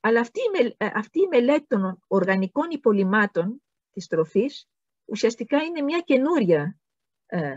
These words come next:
προσέγγιση, η οποία ουσιαστικά ολοένα και εμπλουτίζεται και τα επόμενα χρόνια νομίζω ότι θα έχουμε, ε, πολλές εκπλήξεις όσον αφορά, ε, τα ευρήματα της, ε, της τροφής, άρα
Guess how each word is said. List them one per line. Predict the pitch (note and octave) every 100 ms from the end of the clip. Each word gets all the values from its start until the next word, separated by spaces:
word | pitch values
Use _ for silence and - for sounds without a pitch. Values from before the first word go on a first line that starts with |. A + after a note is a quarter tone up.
| F3+
προσέγγιση, | G3+ G3+ G3+ F#3 F3+ G#3 D#4+ F#4
η | C#4
οποία | A#3 D4 D#4
ουσιαστικά | B3 A3 - F#3 C4 E4+ F#4+ _ - - - -
ολοένα | A#3 A3+ A#3+ C#4+ C#4+
και | A#3+ A3
εμπλουτίζεται | F3+ E3+ E3+ F3 G3 G#3 G4
και | G4 D4
τα | A#3
επόμενα | A3 D4+ F4 C4+ A3+
χρόνια | - G#3+ C4 C#4
νομίζω | A3+ G3 A3 A3+ C#4+ - _ _ _ _ _
ότι | G#3+ G#3+ A3+
θα | C#4
έχουμε, | D4+ D#4+ C4+ C4+ - -
ε, | A3+ G3 -
πολλές | A3+ A#3+ D4 -
εκπλήξεις | A3+ - C4 B3+ - G#3+ C4 - - - _ _ _ _ _ _ _ _
όσον | - A#3+ B3
αφορά, | A3+ A#3 G3+ G3 A#3 C#4 _ _ _ _ _ _ _ -
ε, | G3+
τα | G#3+
ευρήματα | F#3+ F#3 G3+ A#3+ A#3+ A#3+ A#3
της, | - A#3+ - - - _
ε, | G3 F#3+ E3 E3 - - - - - -
της | A#3+ A#3+ - -
τροφής, | - F3+ F3 A#3+ D4 G4+ - -
άρα | A#3 D#4 D#4